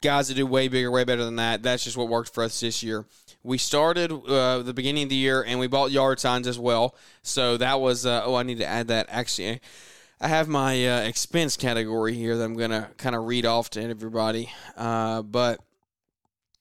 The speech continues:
I forgot to add yard signs in. I, I got yard signs at the beginning of the year. Those yard signs got me the most work,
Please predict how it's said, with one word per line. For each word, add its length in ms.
I 160
forgot 280
to 80
add 240
yard 280
signs 240
in. 120
I, 240
I 120
got 180
yard 220
signs 260
at 40
the 40
beginning 260
of 40
the 80
year. 240
Those 320
yard 240
signs 440
got 400
me 160
the 80
most 320
work, 300